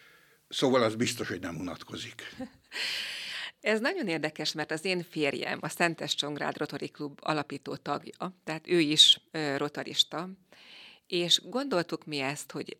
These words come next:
Speaker 2: nem lesz olyan egyszerű, de azt kell mondanom, hogy nagyon sok,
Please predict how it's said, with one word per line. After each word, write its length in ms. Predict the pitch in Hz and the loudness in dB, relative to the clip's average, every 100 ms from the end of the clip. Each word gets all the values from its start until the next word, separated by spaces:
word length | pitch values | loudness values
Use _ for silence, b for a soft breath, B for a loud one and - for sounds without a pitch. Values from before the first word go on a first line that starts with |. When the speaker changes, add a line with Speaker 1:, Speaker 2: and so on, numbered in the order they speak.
| _ | _
Speaker 2:
nem 220 | - 165 151 | -10 -6 -4
lesz 200 | 147 - | -6 -4
olyan 200 | 131 123 | -4 -4
egyszerű, 640 | - - 143 151 165 190 | -6 -8 -6 -4 -6 -4
de 140 | 170 | -2
azt 160 | 175 175 | -2 -2
kell 160 | - 156 | -4 -4
mondanom, 580 | 151 151 156 151 151 | -2 -2 -2 -2 -4
hogy 240 | 165 170 165 | -4 -4 -6
nagyon 240 | - 262 - | -4 -4 -2
sok, 200 | - | -2